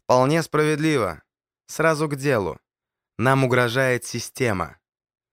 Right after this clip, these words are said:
Джеймс выдержал паузу, прикуривая сигарету,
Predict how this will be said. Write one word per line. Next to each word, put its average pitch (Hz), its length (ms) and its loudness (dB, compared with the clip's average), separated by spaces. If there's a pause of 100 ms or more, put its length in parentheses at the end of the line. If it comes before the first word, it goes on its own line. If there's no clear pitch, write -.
(520)
Джеймс 104 320 -2
выдержал 98 420 -4
паузу, 151 440 0
прикуривая 123 560 -2
сигарету, 117 600 -2